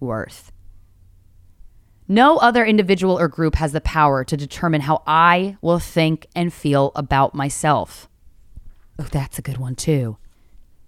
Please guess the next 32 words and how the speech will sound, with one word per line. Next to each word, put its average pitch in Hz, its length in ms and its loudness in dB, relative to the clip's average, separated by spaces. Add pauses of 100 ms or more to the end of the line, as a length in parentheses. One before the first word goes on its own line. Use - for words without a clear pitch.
(920)
Oh, 143 120 -8
this 131 200 -4
is 135 120 -6
another 135 300 -6
good 120 200 -12
one. 120 220 -12
"I 196 480 6
trust - 460 2
my 165 180 4
mind." 139 580 -2 (500)
Now, 214 140 2
that 339 320 4
one 320 120 4
is 240 100 4
interesting 202 440 -2
because 156 340 0 (280)
what 247 160 4
are 415 60 0
the 277 260 0
actual 226 480 4
medical, 190 600 2
physical, 196 840 -4
neurobiological 180 1200 2
effects - 580 -4 (260)
of 175 160 2
enduring, 170 720 2
um, 131 540 4 (180)
an 196 80 2
abusive 185 400 0
parent, 156 300 0
for 147 100 -2
example? 135 580 -8